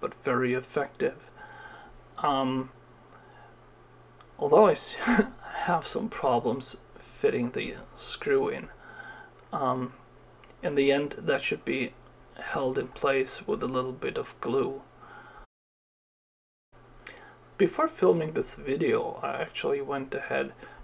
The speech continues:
and drilled all the holes with the appropriate diameter. It turns out that any, any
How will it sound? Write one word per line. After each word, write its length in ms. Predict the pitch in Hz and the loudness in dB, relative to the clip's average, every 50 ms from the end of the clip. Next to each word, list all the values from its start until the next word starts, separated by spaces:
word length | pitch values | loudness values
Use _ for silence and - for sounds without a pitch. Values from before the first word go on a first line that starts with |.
| - - | -12 -8
and 300 | 165 147 143 147 147 151 | -8 -8 -8 -8 -10 -8
drilled 460 | - 156 147 151 143 135 135 131 131 - - | 0 6 8 8 8 8 6 2 -2 -6 -8
all 320 | - 165 143 131 131 131 131 | -2 2 4 4 4 4 2
the 160 | 135 135 131 | 0 -2 -4
holes 680 | - - - 131 127 127 120 135 143 - - - - - - - - - - - - - - | -4 -2 0 2 2 2 2 2 0 -2 -4 -8 -14 -16 -18 -20 -20 -20 -20 -20 -20 -10 -2
with 400 | 208 156 143 - - - - - - - | 0 0 0 -2 -6 -18 -20 -20 -18 -16
the 240 | - 160 151 151 135 | -12 -6 -4 0 0
appropriate 800 | 120 117 117 - - - 156 143 139 139 - - 127 139 160 - - - - | 0 0 -2 -4 0 4 6 6 6 4 2 2 2 2 2 0 -4 -10 -6
diameter. 800 | - 139 131 127 131 131 131 135 135 135 127 - 117 104 - - - - - - - - - - - - - - | -2 0 0 2 2 2 2 2 2 2 2 2 0 -2 -4 -6 -12 -18 -20 -20 -20 -20 -18 -18 -18 -18 -12 -10
It 120 | - - | -10 -4
turns 300 | - - 185 202 196 180 | 0 2 4 4 4 6
out 260 | - 202 220 208 208 - | 6 6 6 6 6 2
that 260 | 156 135 - - - - - - - - - - - - - - - - - - - - | 0 -2 -2 -4 -8 -12 -20 -20 -20 -20 -20 -20 -20 -20 -20 -20 -20 -20 -20 -14 -4 0
any, 200 | 190 208 196 - - - - - - - - - - - - - - - - - - - | 2 2 2 0 -2 -8 -14 -16 -20 -20 -20 -20 -20 -20 -20 -20 -20 -20 -20 -16 -8 -4
any 480 | 175 160 156 151 147 147 143 143 135 | -4 -4 -2 -2 -2 -2 0 -2 -2